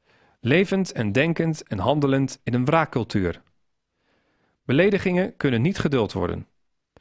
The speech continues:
Vermeend onrecht moet vergolden worden en dat bovenmatig.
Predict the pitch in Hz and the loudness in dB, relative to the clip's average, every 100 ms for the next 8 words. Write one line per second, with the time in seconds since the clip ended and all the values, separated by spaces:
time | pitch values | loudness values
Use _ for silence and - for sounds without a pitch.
0 | _ _ _ _ _ _ - 135 139 135 | _ _ _ _ _ _ 0 4 4 2
1 | - 214 151 127 - - _ - 131 - | 0 2 4 2 -2 -12 _ -4 -2 -2
2 | - 123 - 214 123 95 98 113 - _ | -4 -2 2 2 2 2 2 0 -2 _
3 | _ _ _ - 123 123 104 151 208 180 | _ _ _ -6 0 0 2 2 4 4
4 | 139 92 - 87 - | 2 2 0 -6 -12